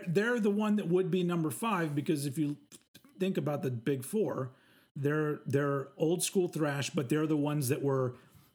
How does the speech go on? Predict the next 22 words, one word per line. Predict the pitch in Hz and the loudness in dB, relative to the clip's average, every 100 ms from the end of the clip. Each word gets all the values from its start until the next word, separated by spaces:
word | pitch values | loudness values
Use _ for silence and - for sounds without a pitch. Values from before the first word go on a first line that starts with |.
| - - | -20 -8
popularity-wise | - 190 185 160 160 180 156 135 123 120 123 110 | -2 0 0 2 2 2 2 2 2 2 0 0
the | |
most | 131 139 139 - | 0 2 0 0
successful. | 147 123 202 196 - - 113 123 - _ _ _ | -2 0 0 0 -2 -4 -4 -4 -8 _ _ _
And | 160 | -2
I | 147 | -2
think | - 190 143 | 0 0 2
the | 151 | 0
next | 151 165 - - | 2 0 -2 -4
in | 143 | -2
line | 143 160 143 | 0 0 0
when | 139 | -2
it | 123 | -2
comes | 139 139 | -2 -2
to | - | -2
that, | 117 113 175 170 - | -4 -2 -2 -2 0
those | 135 180 262 175 | 2 4 2 0
requirements | 147 127 143 117 113 123 139 - | -2 -2 -2 -2 -2 -2 -2 -2
would | 131 139 | -2 0
have | 143 135 | 0 0
been | 131 123 123 120 - _ _ _ - | 0 0 -2 -4 -10 _ _ _ -4
Testament, | 185 208 - 107 | -2 -2 -2 -6